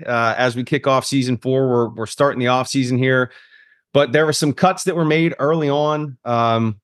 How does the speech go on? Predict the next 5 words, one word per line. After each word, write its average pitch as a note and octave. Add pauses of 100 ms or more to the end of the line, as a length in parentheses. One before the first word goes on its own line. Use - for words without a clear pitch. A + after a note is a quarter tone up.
(400)
Mitchell C#3
Trubisky, C#3+
the C3
quarterback C3+
position, B2+